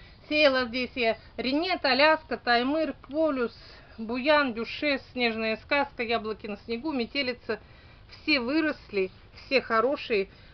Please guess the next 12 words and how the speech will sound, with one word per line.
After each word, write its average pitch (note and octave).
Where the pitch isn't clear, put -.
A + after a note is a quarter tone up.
Вот C4
теперь E4
их C#4
можно C#4
распикировать C4+
или C4
по B3
лоткам, C4
или A#3+
в A3+
открытый A#3
грунт C#4+